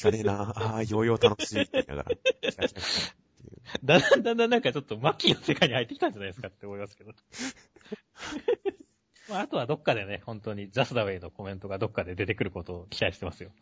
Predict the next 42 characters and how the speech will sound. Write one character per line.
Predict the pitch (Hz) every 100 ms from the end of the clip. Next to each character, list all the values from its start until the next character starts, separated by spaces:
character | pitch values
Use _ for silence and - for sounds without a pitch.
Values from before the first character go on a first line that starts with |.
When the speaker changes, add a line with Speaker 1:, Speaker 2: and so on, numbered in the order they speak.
| _
Speaker 1:
な | - 85
る |
ほ | - - _ _ 156
ど。 | - _ _ _ - _ _ _ 139
で |
は、 | 127 82 - _
Speaker 2:
は | 107
い。 | -
Speaker 1:
え | 107 95 87 82 76 - -
ー、 | 104
来 | 127 131
週、 | - 120 120 120 113 - - - - _ _ _
え | 113 110 104 101 95
ー、 | 90
第 | 107 95 82 71
ナ | 101
ン | 104
バ | 90
ー | 82
四 | 107 104
十 | 82
九 | 76 98 85
特 | 78 90
大 | 95 85
号、 | - 76 65 64 - _ _ _ -
発 | 127 -
売 | 151 147
日 | 110 127
は | 127
再 | - 98 92
び | 82 73
土 | 85
曜 | 95 107
発 | 104 107 -
売 | 64
に | 67
な | 64
り | -
ま | -
す。 | - _ _ _ _ -
Speaker 2:
う |
ん。 | 98